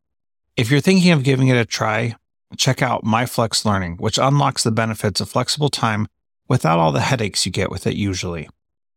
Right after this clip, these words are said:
Its intuitive design and S I S integration makes implementation and training a breeze. Make your flex time work for you. Visit my flex learning dot com slash B E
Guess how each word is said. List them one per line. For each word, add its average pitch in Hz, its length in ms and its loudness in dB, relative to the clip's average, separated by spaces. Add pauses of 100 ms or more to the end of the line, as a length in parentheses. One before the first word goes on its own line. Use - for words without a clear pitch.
(100)
Its 127 220 0
intuitive 156 460 4
design 131 480 2
and 110 180 0
S 123 240 0
I 127 80 2
S 120 240 0
integration 107 600 2
makes 104 240 2
implementation 127 840 2
and 101 220 0
training 104 520 0
a 95 140 -2
breeze. 90 640 -4 (460)
Make 120 200 0
your 190 120 2
flex - 360 -2
time 123 300 2
work 110 260 0
for 117 200 0
you. 123 540 2 (220)
Visit 113 400 2
my 110 300 2
flex - 400 -2
learning 123 260 4
dot 113 220 0
com 123 340 2
slash 110 400 0
B 101 180 -2
E 120 520 0